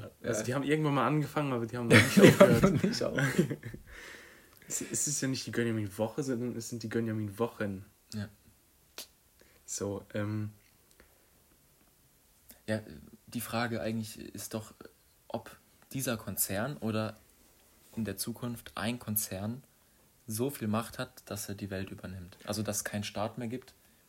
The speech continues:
Speaker 3: wie zum Beispiel jetzt momentan die U S A oder langsam China, die so die Weltmacht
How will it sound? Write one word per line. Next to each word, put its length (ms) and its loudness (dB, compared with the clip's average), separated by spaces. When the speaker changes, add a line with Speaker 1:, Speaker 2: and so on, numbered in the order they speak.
Speaker 3:
wie 120 -6
zum 120 -4
Beispiel 220 -2
jetzt 280 -2
momentan 640 -2
die 180 -8
U 40 -8
S 160 -6
A 200 2
oder 220 -4
langsam 340 -6
China, 440 -4
die 140 -8
so 140 -6
die 220 -4
Weltmacht 1500 -6